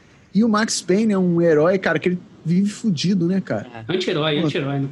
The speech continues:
Speaker 2: É.
Speaker 1: é, cara. E a gente também falou, "Caramba, né? Tá tudo dando errado." O cara veio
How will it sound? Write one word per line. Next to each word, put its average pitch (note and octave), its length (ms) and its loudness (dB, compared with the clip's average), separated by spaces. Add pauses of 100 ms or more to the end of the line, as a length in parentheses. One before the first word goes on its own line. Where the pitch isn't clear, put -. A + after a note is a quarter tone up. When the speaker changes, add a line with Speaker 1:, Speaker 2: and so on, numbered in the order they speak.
Speaker 2:
É. G3 440 0
Speaker 1:
é, F#3 40 0
cara. C#3+ 460 0 (380)
E F#3 140 2
a G3 80 4
gente F#3 320 0
também G3 360 0
falou, D#3+ 280 -6
"Caramba, C3+ 460 -4
né? C3 100 0
Tá B2+ 160 -4
tudo C#3+ 240 -4
dando D3+ 260 -2
errado." B2 420 0
O C3 40 -4
cara C3+ 220 0
veio C#3 240 0